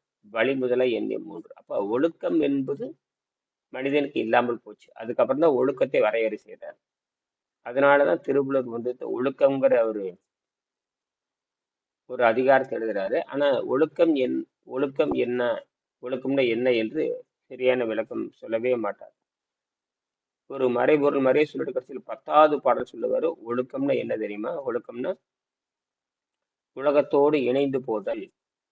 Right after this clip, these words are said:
நீங்கள் நிறைய படித்திருந்தாலும் உலகத்தோடு ஒத்து போக வேண்டும். நீங்க நிறைய படித்திருந்தாலும் உலகத்தோடு ஒத்து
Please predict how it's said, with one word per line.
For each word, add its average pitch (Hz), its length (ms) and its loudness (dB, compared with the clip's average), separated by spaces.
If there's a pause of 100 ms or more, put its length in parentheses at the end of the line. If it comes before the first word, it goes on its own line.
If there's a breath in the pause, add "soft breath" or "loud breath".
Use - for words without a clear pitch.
(1040)
நீங்கள் 123 300 -2
நிறைய 151 340 2
படித்திருந்தாலும் 127 840 0 (520)
உலகத்தோடு 123 500 -2
ஒத்து 113 260 -4
போக 104 260 -14
வேண்டும். 98 380 -8 (920)
நீங்க 123 140 -8
நிறைய 117 320 0
படித்திருந்தாலும் 123 840 -4
உலகத்தோடு 127 680 -6
ஒத்து 120 340 -10